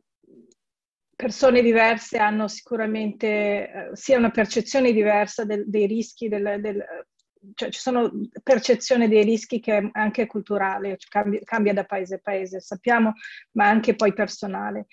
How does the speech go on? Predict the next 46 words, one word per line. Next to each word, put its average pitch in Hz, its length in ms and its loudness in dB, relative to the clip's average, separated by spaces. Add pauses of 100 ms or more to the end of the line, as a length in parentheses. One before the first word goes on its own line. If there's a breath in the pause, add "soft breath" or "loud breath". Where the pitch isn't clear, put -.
(280 soft breath)
eh, 202 480 2
e, 208 480 -4
e 214 160 -4
anche 262 400 2
del, 202 380 0
de-, 208 200 -4
del 208 140 -2
valore, 208 460 2
di, 214 80 -4
eh, 208 240 -6
valore 202 460 0
aggiunto 196 280 -2
di 208 100 -6
fare 202 240 -4
questa 202 280 -8
ricerca. 196 560 -2
E 214 240 -2
quindi 240 240 2
è 220 100 2
importante 220 880 -2 (400)
non 233 160 -2
solo 254 240 2
fare 220 260 2
opera 214 320 -2
di, 202 400 -4
eh, 202 300 -12
comunicazione 214 1160 2 (200)
a 208 100 -2
livello 208 360 2
di 202 120 0
popolazione 202 760 -2
o 196 40 2
di, 196 280 -4
o 208 80 0
di 196 160 -2
gruppo 214 260 -2
di 202 100 2
persone, 220 380 -6
ma 208 120 0
anche 208 200 -6
poi 202 200 -6
individuale, 190 760 -6
di 202 140 -4
essere 202 340 -4
pronti 208 540 -4
a, 196 200 0